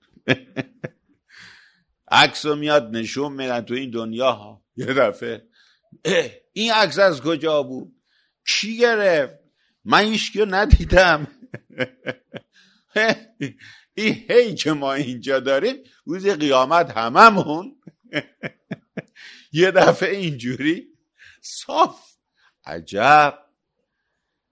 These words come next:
این بوده قضیه. و بصر و کالیوم حدید اشاره به همین قضیه است دیگه.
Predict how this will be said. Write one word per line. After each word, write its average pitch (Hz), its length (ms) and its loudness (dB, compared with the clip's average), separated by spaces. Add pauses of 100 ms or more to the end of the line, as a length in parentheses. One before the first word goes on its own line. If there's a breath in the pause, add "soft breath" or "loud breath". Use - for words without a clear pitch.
(2250)
این 156 340 -6
بوده 120 280 -4
قضیه. 90 960 -10 (1500)
و 76 100 -8
بصر 87 400 -4
و 107 80 -4
کالیوم 90 580 -8
حدید 87 460 -12
اشاره 92 380 -10
به 120 100 -4
همین 220 300 -12
قضیه 90 340 -12
است - 160 -20
دیگه. - 200 -20